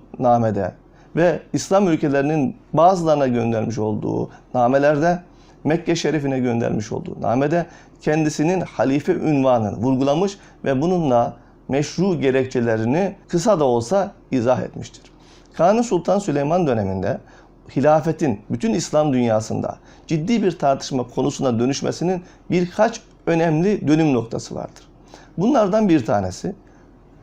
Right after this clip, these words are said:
Yavuz Sultan Selim devrinde Osmanlılara esir düşmüş ve İstanbul'a gönderilmiş olan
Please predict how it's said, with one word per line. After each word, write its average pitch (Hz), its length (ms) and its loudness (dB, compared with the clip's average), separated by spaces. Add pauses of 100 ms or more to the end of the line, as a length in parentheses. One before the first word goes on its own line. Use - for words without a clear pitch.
(260)
Yavuz 196 240 2
Sultan 165 300 0
Selim 143 360 0
devrinde 107 520 0 (400)
Osmanlılara 165 600 0
esir 143 340 -2
düşmüş 120 400 -6
ve - 80 -8
İstanbul'a 139 540 0
gönderilmiş 123 600 -2
olan 95 340 -6